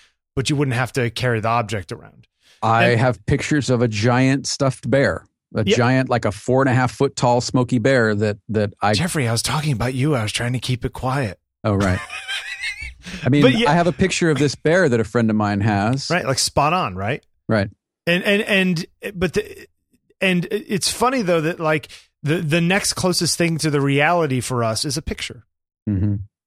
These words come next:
Speaker 1: You know?
Speaker 2: Can I tell you, it's really interesting that the, the, the bear, I, I have pictures of, of him. I've had him since, or I had him since I was, like, I don't know, three years old.
Speaker 1: How big is this bear?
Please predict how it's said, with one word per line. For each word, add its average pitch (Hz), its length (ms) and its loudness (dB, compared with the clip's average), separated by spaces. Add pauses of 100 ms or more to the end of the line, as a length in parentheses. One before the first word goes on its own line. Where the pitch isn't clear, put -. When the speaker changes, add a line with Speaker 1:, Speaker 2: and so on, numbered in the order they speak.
(320)
Speaker 1:
You 104 60 -6
know? 98 220 -8
Speaker 2:
Can 170 120 2
I 160 40 4
tell 160 160 2
you, 165 100 2
it's 123 140 -2
really 127 260 2
interesting 113 520 0
that - 160 -2
the, 117 100 2
the, 113 380 0
the - 60 0
bear, 113 400 2
I, 117 100 2
I 110 140 2
have 127 200 0
pictures 156 380 0
of, 117 260 0
of 117 160 0
him. 110 520 2
I've 110 180 2
had 135 160 4
him 135 80 4
since, 117 320 -2
or 110 120 0
I 98 100 0
had 110 220 2
him 98 280 0 (420)
since - 240 2
I 117 80 4
was, 113 160 2
like, 98 180 0 (640)
I 95 60 0
don't 85 120 0
know, 98 100 -4
three 110 300 0
years 95 240 2
old. 92 260 0
Speaker 1:
How 143 120 -2
big 208 180 0
is 233 100 -2
this 254 120 -2
bear? 269 260 0